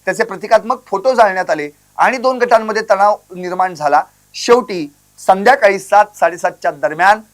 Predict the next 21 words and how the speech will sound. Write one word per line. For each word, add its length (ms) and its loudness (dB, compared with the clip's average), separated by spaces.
दोन 280 6
गटांमध्ये 500 0
तुफान 360 -4
हाणामारी 580 -2
झाली, 220 2
राडा 360 6
झाला 280 0
आणि 380 4
एकमेकांनी 760 0
एकमेकांवर 580 -6
दगडफेक 580 -2
करायला 280 2
सुरुवात 320 -2
केली. 300 -12
याचाच 540 2
परिणाम 520 4
आता 440 6
नंतर 420 -2
वाहनांची 680 2
तोडफोड 440 -4
करण्यात, 340 0